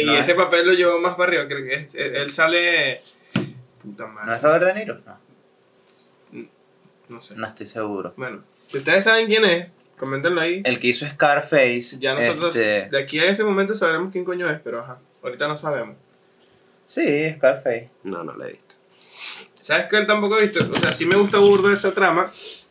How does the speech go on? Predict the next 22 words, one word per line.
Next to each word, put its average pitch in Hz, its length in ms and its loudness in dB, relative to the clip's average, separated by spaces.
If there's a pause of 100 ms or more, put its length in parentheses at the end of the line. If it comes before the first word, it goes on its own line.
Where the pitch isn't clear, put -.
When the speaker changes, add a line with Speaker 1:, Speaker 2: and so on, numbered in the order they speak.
(1120)
Speaker 1:
pero 160 600 0
no 156 300 -4
he 165 40 0
visto 175 280 2
la 175 140 2
película, 151 360 -2
sí 151 140 -4
jugué 175 200 0
el 175 80 -4
juego, 190 200 -6
pero 165 140 -10
no 139 140 -8
he 139 60 -8
visto 151 180 -8
la, 147 180 -4
todas 135 240 -6
las 143 100 -14
películas 131 360 -10
que, 120 200 -16
Speaker 2:
¿Cuál? 104 260 -2
Speaker 1:
que - 120 -16
hay. - 160 -14